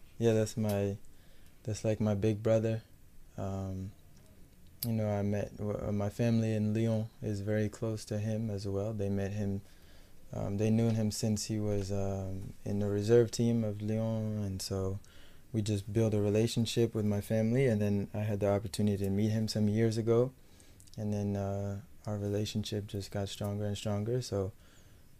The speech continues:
yeah, now I, you know, look at him like my big bro, like,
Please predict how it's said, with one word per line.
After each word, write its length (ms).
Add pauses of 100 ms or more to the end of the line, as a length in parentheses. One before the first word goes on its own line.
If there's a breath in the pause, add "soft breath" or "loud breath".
yeah, 260
now 340
I, 80
you 520
know, 160
look 320
at 80
him 260
like 180 (500)
my 100
big 300
bro, 440
like, 280